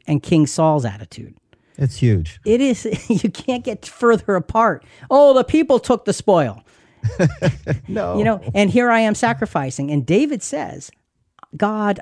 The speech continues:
Speaker 1: and of course we're paraphrasing, "I know you're not delighting in sacrifices, 'cause if you did delight in that,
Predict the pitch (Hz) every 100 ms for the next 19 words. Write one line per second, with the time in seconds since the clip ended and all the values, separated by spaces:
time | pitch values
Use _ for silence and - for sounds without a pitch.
0 | - 160 151 - - 156 - 107 214 185
1 | 107 - - 190 226 233 240 262 285 294
2 | 247 220 196 185 180 156 165 165 143 135
3 | - 185 165 - 135 175 - _ 170 156
4 | - 151 120 277 294 220 156 139 131 127
5 | 147